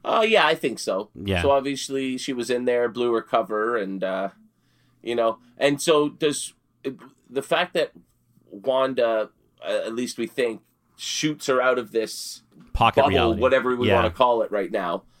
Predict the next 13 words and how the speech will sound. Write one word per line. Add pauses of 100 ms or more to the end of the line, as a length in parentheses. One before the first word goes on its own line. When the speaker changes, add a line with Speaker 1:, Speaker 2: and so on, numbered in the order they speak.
(680)
Speaker 1:
uh,
would
indicate
that
she's
aware (520)
of
what's
going
on, (600)
right?
And
so